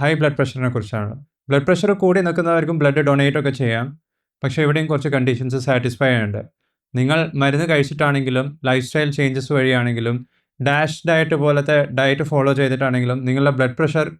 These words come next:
കൺട്രോൾഡ് ആയിരിക്കണം. നിങ്ങൾ ബ്ലഡ് ഡൊണേറ്റ് ചെയ്യാൻ പോകുന്ന സമയത്ത് ചിലപ്പം ബി പി കൂടാം. അത് പേടി കൊണ്ടായിരിക്കാം, ആങ്സൈറ്റി കൊണ്ടായിരിക്കാം. ബ്ലഡ് ഡൊണേറ്റ് ചെയ്യുന്ന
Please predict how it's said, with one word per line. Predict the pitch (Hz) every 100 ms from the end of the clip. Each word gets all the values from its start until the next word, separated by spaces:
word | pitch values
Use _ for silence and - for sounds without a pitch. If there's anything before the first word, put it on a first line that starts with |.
| _
കൺട്രോൾഡ് | 151 143 147 156 147
ആയിരിക്കണം. | 127 113 107 113 143 -
നിങ്ങൾ | - 127
ബ്ലഡ് | 139 135 143
ഡൊണേറ്റ് | 143 143 147 156
ചെയ്യാൻ | 160 160
പോകുന്ന | 147 156
സമയത്ത് | 160 156 147 147
ചിലപ്പം | 147 135 147 143 135
ബി | 131
പി | 135
കൂടാം. | 139 131 123 123 135 _ _ -
അത് | 117 123
പേടി | 127 127 131
കൊണ്ടായിരിക്കാം, | 135 131 120 117 117 113
ആങ്സൈറ്റി | 120 120 131 127
കൊണ്ടായിരിക്കാം. | 127 120 117 113 110 113 123 _ _ -
ബ്ലഡ് | 143 170
ഡൊണേറ്റ് | 185 180 185 185
ചെയ്യുന്ന | 180